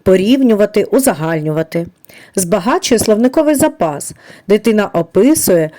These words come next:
що відчуває. М'яке, гладеньке, тверде. Готує до навчання у школі. Розвинути сенсорні навички допомагають у письмі, малюванні, ліпленні, орієнтуванні у просторі.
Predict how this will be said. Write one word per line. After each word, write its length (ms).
що 220
відчуває. 720
М'яке, 640
гладеньке, 880
тверде. 640
Готує 640
до 180
навчання 500
у 60
школі. 560
Розвинути 560
сенсорні 540
навички 500
допомагають 680
у 100
письмі, 640
малюванні, 840
ліпленні, 800
орієнтуванні 680
у 80
просторі. 640